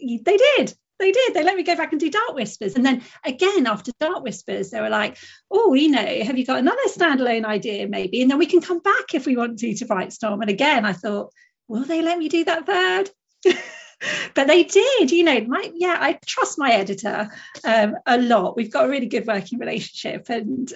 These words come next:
and friendship as well. So I tend to kind of go with what they think will be best for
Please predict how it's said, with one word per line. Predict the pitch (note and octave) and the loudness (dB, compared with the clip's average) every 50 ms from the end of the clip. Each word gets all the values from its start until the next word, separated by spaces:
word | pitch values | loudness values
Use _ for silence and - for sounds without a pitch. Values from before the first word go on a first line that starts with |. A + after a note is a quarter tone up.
| - - | -4 -2
and | A#3+ A#3+ A#3 | -2 -2 0
friendship | - D#4+ C4+ B3 B3 - C4 B3+ C4+ | 0 0 0 0 2 0 0 0 0
as | B3+ B3+ D#4 | -2 -4 0
well. | D4 D4 C4 G#3+ A3 A3 | 0 0 0 0 -2 -4
So | A3 - - A#3+ | -8 -4 -2 0
I | A#3 A3 A3 A3 A3+ A3+ - - - _ _ - C#4 C4 | 0 0 0 -4 -6 -8 -14 -20 -20 _ _ -4 -2 0
tend | - F#4 F#4+ F4 | 2 2 0 0
to | - | -2
kind | - - E4+ D4+ D4 | -2 0 2 2 2
of | C4 B3+ - | 2 -2 -4
go | - D4+ C#4+ C#4 C4+ | -2 -2 2 2 2
with | B3 B3+ C4 B3 B3 - | 2 2 0 -2 -2 -6
what | C#4 C#4 - - - | -6 -6 -6 -6 -4
they | D#4+ C#4+ D4 C4+ | -2 0 0 -2
think | B3+ - _ - - D4 C#4 C#4+ - - - | -2 -6 _ -4 -2 0 0 0 -4 -4 -4
will | C4 - | -4 -4
be | - A#3 G#3 - - _ - | -2 -4 -6 -6 -8 _ -4
best | A#3+ G#3 G#3 G#3 - - - - - - - _ _ | -2 -2 -2 -2 -6 -12 -18 -18 -18 -20 -20 _ _
for | - A3 G#3+ G3 G3 G3+ G3+ G3 G#3 G3+ G3 - | -2 0 0 2 2 0 0 0 -2 -2 -4 -6